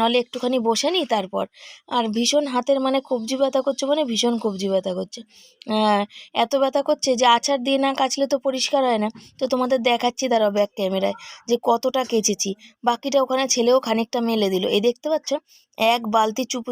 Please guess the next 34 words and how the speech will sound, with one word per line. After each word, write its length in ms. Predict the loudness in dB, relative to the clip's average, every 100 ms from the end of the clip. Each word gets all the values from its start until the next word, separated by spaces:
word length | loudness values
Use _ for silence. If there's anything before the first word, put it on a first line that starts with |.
| -6
চুপু 160 | -4
করে 220 | -2 -2 -2
কেচেছি। 420 | -4 -4 -6 -8 -12 _ _ _ _ _ _ _ -2
চলো, 240 | 0 0 -2 -8 -16 -16 -4
ভাবলাম 280 | 0 2 2
অন্য 160 | 0 0
কাজ 160 | 0 0 0
করবো 180 | 0
না, 100 | 2 2
আগে 140 | 2 2
জামা 180 | 0 0
প্যান্টটা 260 | -2 -2 0
মেলে 140 | 0 2
দিই। 80 | 2
ওই 40 | 2
যে 40 | 0
বললাম 200 | 0 0 0
দুবার 240 | 2 2 2
করে 140 | 0 0 0
মেলবো, 200 | 0 2 0
একবার 220 | 2 2
আগে 160 | 2 0 0
মেলে 200 | 0 0
নিই, 100 | 0 -4 -12 -16 -4
মেলে 200 | 0 2
নিয়ে 180 | 2 2
শুকিয়ে 380 | 2 -2 0 0 2
গেলে 140 | 2 2
বাকিটুকুনি 500 | 0 -2 -6 -2 0 0
যেটুকু 300 | 0 0 -2 2
বাকি 180 | 2 0 -2
থাকবে 220 | 0 0 -2 -12 -8 -2
সেগুলো 260 | 0 2 2
আবার 160 | 2